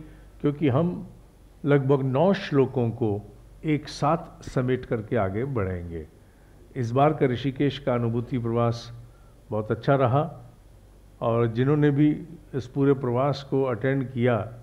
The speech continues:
उनमें से कोई एक अपना अनुभव यहाँ देना चाहे, तो मैं उन्हें आमंत्रित करूँगा कि वो आएँ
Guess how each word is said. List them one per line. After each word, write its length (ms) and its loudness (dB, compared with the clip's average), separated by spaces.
उनमें 240 -2
से 140 -4
कोई 300 2
एक 160 0
अपना 300 0
अनुभव 340 0
यहाँ 280 -2
देना 240 0
चाहे, 420 -2
तो 100 0
मैं 240 2
उन्हें 340 0
आमंत्रित 580 -2
करूँगा 400 0
कि 80 -4
वो 180 -2
आएँ 340 2